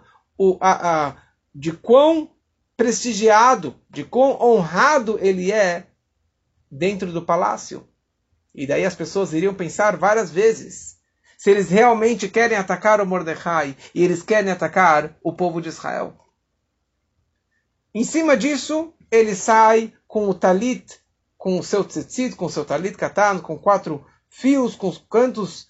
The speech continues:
com os fios representando todas as mitzvot da Torá. Ele sai com uma espada que veio daquele povo de Meda,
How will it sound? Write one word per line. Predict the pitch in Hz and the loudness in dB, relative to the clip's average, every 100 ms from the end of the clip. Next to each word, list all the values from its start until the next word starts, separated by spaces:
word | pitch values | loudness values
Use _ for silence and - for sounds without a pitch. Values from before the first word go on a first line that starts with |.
| _ _ | _ _
com | 180 | -2
os | 165 - | -2 -2
fios | 254 277 185 | -2 0 0
representando | 180 180 156 151 247 240 180 - _ _ | -2 -4 -4 0 2 2 -2 -4 _ _
todas | 240 262 247 | 4 6 4
as | 202 175 | 2 -2
mitzvot | 160 - 214 247 220 - | -6 -4 2 4 2 -2
da | 175 147 | -4 -2
Torá. | 151 147 208 180 - _ _ - | -2 2 2 2 -4 _ _ 2
Ele | 254 | 2
sai | 233 254 233 | 4 2 2
com | |
uma | 226 208 | 0 0
espada | - - 254 294 254 233 | -4 0 4 6 4 2
que | - 202 | 0 -4
veio | 180 240 220 | -2 0 0
daquele | 190 226 220 | 0 -2 -4
povo | - 254 277 202 202 | -2 4 6 4 0
de | 156 | -4
Meda, | 139 175 247 220 202 180 | -2 0 0 2 0 0